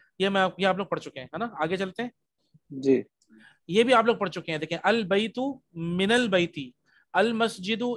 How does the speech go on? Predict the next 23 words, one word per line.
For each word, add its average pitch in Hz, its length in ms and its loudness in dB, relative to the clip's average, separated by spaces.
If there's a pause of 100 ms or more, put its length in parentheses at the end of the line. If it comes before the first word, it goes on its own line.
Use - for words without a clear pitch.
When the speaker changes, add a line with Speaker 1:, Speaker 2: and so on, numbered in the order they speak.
Speaker 1:
इलल 196 240 0
मस्जिदी, 147 440 -4
मिन 175 180 -2
ऐना 208 280 4
अंता 190 260 2
अना 180 260 0
मिनल 175 260 -2
याबानी, 143 540 -2 (380)
व 165 40 -4
मिन 185 140 -4
ऐना 196 280 2
अम्मार 185 460 2
हुआ 190 260 0
मिनस 185 220 -2
सीनी, 170 500 -6 (340)
याबान 180 480 6
is 214 140 0
Japan, 196 640 0
सीन 208 540 -6
is - 120 -14
China, 170 400 -2 (600)
ठीक 165 180 -8
है? 247 200 -2